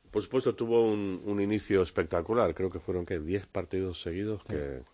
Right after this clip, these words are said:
Speaker 1: que ganaron o que no perdieron. Em, y, y han, han estado más flojos últimamente, especialmente en defensa. Ahora, mira, hay algo que yo, pasa el tiempo y más y más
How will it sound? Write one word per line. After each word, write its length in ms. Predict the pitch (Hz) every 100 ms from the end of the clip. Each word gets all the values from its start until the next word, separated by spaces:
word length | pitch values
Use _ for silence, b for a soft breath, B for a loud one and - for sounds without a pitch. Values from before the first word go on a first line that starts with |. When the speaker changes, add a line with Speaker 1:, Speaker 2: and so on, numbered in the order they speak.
| _
Speaker 1:
que 120 | 71
ganaron 460 | 76 87 104 117 95
o 200 | 78 76
que 120 | 82
no 100 | 87
perdieron. 580 | 92 87 101 113 123 127 b b b b b b _
Em, 680 | 98 98 95 98 98 95 85 82 b b b b b _ _ -
y, 600 | 107 104 104 101 101 101
y 460 | 101 104 104 92 -
han, 220 | 107 110
han 160 | 101 113
estado 600 | 101 120 113 110 101 - - _ _ _ _ _ -
más 220 | 120 117
flojos 380 | - 123 123 -
últimamente, 260 | 110 120 123
especialmente 440 | 113 107 110 107
en 80 | 101
defensa. 520 | 101 127 120 - 110
Ahora, 520 | - 143 190 196 143 - _ _ -
mira, 320 | - 139 107 90
hay 120 | 143 170
algo 320 | 196 190 165
que 120 | 117
yo, 300 | 110 135 156 - _ _ - _ _ _ _ _ - - -
pasa 360 | - 131 - 131
el 120 | 113
tiempo 420 | 110 123 123 117
y 60 | 101
más 300 | 98 113 -
y 60 | 90
más 420 | 95 101 -